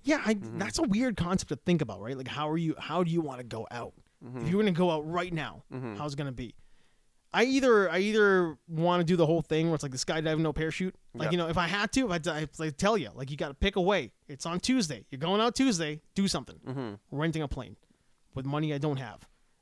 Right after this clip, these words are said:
Speaker 1: and going to thirty thousand feet and just jumping.
Speaker 2: Just jumping?
Speaker 1: Like, like, in, but in a group, like, in a group, like, not in a group of people, but into a group.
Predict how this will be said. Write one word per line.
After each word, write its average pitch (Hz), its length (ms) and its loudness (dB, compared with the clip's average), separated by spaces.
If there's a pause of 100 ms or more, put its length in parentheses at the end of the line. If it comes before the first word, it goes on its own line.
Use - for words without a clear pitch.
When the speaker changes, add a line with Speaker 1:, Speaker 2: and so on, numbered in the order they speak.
(100)
Speaker 1:
and 139 120 -6
going 127 140 -4
to 113 40 -8
thirty 160 240 -6
thousand 156 300 -4
feet 135 260 -10
and 127 100 -12
just 127 120 -10
jumping. 120 260 -14 (240)
Speaker 2:
Just 107 140 -14
jumping? 127 340 -6 (140)
Speaker 1:
Like, 170 180 -6
like, 185 260 -4
in, 254 200 -2
but 185 200 -4
in 226 120 0
a 151 80 -4
group, 147 420 0
like, 143 160 -6
in 175 100 0
a 175 60 0
group, 151 240 -6
like, 156 160 -4
not 233 220 0
in 208 100 6
a 202 60 6
group 190 160 0
of 156 80 -4
people, 190 260 2
but 139 180 -4
into 190 380 2
a 143 40 -6
group. 147 360 -4